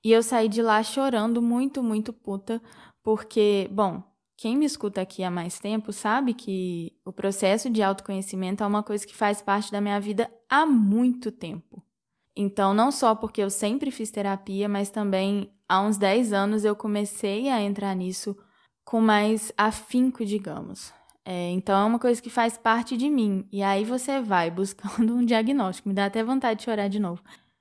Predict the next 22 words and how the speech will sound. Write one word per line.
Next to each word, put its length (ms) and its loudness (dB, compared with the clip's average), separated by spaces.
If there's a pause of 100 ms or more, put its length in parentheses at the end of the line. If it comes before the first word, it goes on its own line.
E 80 6
a 60 6
pessoa 340 4
fala 240 4
que 100 -8
você 240 -4
precisa 420 -6
se 120 -8
conhecer 420 -4
mais, 280 2
sendo 280 0
que 80 -14
você 260 0
já 180 2
tá 160 -2
nesse 200 -2
caminho 440 -2
há 80 0
pelo 240 0
menos 340 0
dez 360 4
anos. 540 0